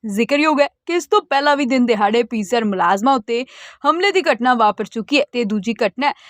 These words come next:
ਜਿੱਥੇ ਨੌਜਵਾਨ ਦਿਨ ਦਿਹਾੜੇ ਸਕੂਟੀ ਲੈ ਕੇ ਰਫੂ ਚੱਕਰ ਹੋ ਗਿਆ। ਪੁਲਿਸ ਵੱਲੋਂ ਮਾਮਲੇ ਦੀ ਜਾਂਚ ਕੀਤੀ ਜਾ ਰਹੀ ਹੈ ਤੇ ਸੀ ਸੀ ਟੀ ਵੀ ਫੁਟੇਜ ਦੇ ਆਧਾਰ ਤੇ ਦੋਸ਼ੀ ਦੀ ਪਛਾਣ ਕਰਕੇ ਉਸ ਨੂੰ ਫੜਨ ਦੀ ਕੋਸ਼ਿਸ਼ ਕੀਤੀ ਜਾਵੇਗੀ।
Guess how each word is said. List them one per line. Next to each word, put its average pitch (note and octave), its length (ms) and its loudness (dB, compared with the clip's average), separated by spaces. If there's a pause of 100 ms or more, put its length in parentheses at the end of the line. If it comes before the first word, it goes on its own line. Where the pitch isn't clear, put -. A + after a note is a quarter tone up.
(120)
ਜਿੱਥੇ G4 280 2
ਨੌਜਵਾਨ D#4+ 520 2
ਦਿਨ C#4 240 2
ਦਿਹਾੜੇ B3 440 0
ਸਕੂਟੀ D4 560 -2
ਲੈ C4 140 2
ਕੇ A#3 180 -2
ਰਫੂ A#3+ 200 -2
ਚੱਕਰ G#3 520 -4
ਹੋ A3+ 100 0
ਗਿਆ। G3 180 0 (240)
ਪੁਲਿਸ A#3 300 0
ਵੱਲੋਂ A3 280 0
ਮਾਮਲੇ G#3+ 360 0
ਦੀ G#3+ 120 -2
ਜਾਂਚ G#3+ 420 0
ਕੀਤੀ G#3 380 -8
ਜਾ G#3 200 0
ਰਹੀ C#4 180 0
ਹੈ - 40 -4 (400)
ਤੇ G#4 200 2
ਸੀ F#4+ 200 2
ਸੀ G4 140 0
ਟੀ F#4+ 180 0
ਵੀ G#4 140 4
ਫੁਟੇਜ F4 400 0
ਦੇ F4+ 100 2
ਆਧਾਰ C#4+ 300 2
ਤੇ D#4 180 -4
ਦੋਸ਼ੀ A3 420 -2
ਦੀ C#4+ 100 0
ਪਛਾਣ A#3 400 -2
ਕਰਕੇ A#3 300 -4
ਉਸ A#3+ 120 -2
ਨੂੰ B3+ 120 0
ਫੜਨ A3+ 300 -2
ਦੀ A#3+ 120 0
ਕੋਸ਼ਿਸ਼ A#3 500 -4
ਕੀਤੀ G#3+ 300 -8
ਜਾਵੇਗੀ। A3 400 0